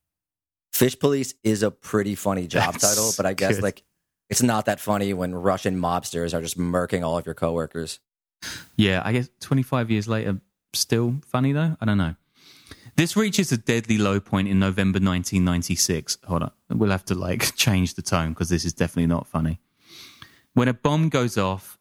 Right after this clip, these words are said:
Speaker 2: at an apartment block in the city of Kaspisk, near the Dagestani capital, like I said, I keep making myself say this name, Makhachkala, and it kills fifty-six people, eighteen of them children.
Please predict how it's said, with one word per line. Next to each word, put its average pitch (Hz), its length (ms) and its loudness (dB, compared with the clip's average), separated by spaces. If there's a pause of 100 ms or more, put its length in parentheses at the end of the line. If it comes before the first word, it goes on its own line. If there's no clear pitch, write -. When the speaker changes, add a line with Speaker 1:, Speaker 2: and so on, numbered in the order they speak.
Speaker 2:
at 107 100 0
an 98 40 0
apartment 117 540 0
block 95 340 -2
in 110 120 2
the 98 60 2
city 107 360 0
of 95 160 -4
Kaspisk, - 880 -2 (420)
near 110 80 4
the 107 80 2
Dagestani 107 680 0
capital, 90 720 -2
like 95 200 -2
I 95 40 2
said, 90 320 0
I - 100 -6
keep 98 200 0
making 92 300 2
myself 87 380 0
say 90 160 0
this 85 200 -4
name, 82 340 0
Makhachkala, 90 840 -2 (560)
and - 100 4
it - 80 -2
kills 131 280 2
fifty-six - 840 -2
people, 90 640 -2 (320)
eighteen 135 480 2
of 120 140 -2
them 98 180 0
children. 90 600 -2